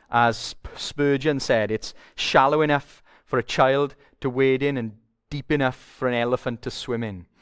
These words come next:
Stay in the Scriptures, and, uh, and that'll, that is how you, you can control your minds. And the example he uses,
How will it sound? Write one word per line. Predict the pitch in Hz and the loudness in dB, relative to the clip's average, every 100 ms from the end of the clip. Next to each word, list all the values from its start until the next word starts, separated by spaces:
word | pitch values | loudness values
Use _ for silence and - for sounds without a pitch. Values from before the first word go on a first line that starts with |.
| _ _ _ _ - | _ _ _ _ -12
Stay | - - 151 151 160 | -10 2 4 4 2
in | 147 143 135 | -2 -2 -2
the | 135 | -4
Scriptures, | - 131 - - 123 98 - - _ _ _ - | -4 -6 -6 -2 0 -2 -10 -20 _ _ _ -6
and, | 117 117 120 | -4 -2 2
uh, | 120 117 - _ _ _ | 2 2 -2 _ _ _
and | 131 131 120 | -2 0 4
that'll, | 151 156 147 - | 4 4 0 -2
that | 135 147 151 | 0 0 0
is | - | 0
how | 139 | 0
you, | 139 131 127 | 2 -4 -6
you | 127 127 120 - | -6 -6 -6 -10
can | - 120 | -8 -8
control | - 120 - 147 135 131 127 123 - | -8 -12 -4 0 2 0 -2 -8 -6
your | 120 117 | -2 0
minds. | 117 123 113 101 87 - - - - 202 | 0 0 -2 -8 -12 -16 -20 -20 -16 -2
And | 175 165 | 2 2
the | |
example | 156 170 180 220 | 4 6 6 4
he | 185 | 0
uses, | 185 180 185 190 208 208 208 - | 0 -2 -2 -2 4 4 4 -4